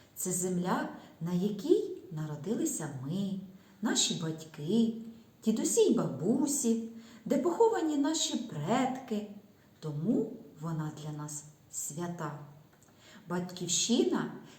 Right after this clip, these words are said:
це найдорожче, найсвятіше, найрідніше, найкраще місце на землі. Все те, що ми найбільше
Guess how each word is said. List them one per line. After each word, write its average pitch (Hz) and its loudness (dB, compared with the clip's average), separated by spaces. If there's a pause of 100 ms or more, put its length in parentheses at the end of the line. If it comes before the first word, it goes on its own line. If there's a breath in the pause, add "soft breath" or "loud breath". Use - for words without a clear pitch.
це 285 -6
найдорожче, 294 4 (480 loud breath)
найсвятіше, 302 4 (340 loud breath)
найрідніше, 294 8 (440 loud breath)
найкраще 349 6
місце 254 6
на 190 2
землі. 175 0 (460 loud breath)
Все - 6
те, 226 6 (280 loud breath)
що - 8
ми 226 12
найбільше 214 6